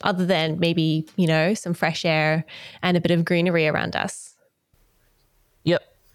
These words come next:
Speaker 2: I think, I think green space not only about tree, okay? Not only about tree. You can definitely use green space for other things as well that can support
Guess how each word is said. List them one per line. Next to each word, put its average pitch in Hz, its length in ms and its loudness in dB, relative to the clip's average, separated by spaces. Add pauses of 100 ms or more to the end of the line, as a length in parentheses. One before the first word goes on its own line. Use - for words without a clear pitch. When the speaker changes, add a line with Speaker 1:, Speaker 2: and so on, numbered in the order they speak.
(380)
Speaker 2:
I 180 80 2
think, 247 280 0
I 196 60 4
think 247 320 -2
green 160 340 2
space - 720 -2
not 151 320 4
only 160 500 4
about 139 320 0
tree, 127 380 0
okay? 139 240 2
Not 143 240 4
only 143 220 2
about - 260 -4
tree. - 320 -8
You 135 100 0
can 156 180 0
definitely 180 680 2
use 147 400 2
green 131 220 -2
space - 280 -2
for 135 300 0
other 139 300 2
things 143 400 -2
as - 180 -2
well 143 140 4
that - 180 -2
can 139 120 2
support - 520 -2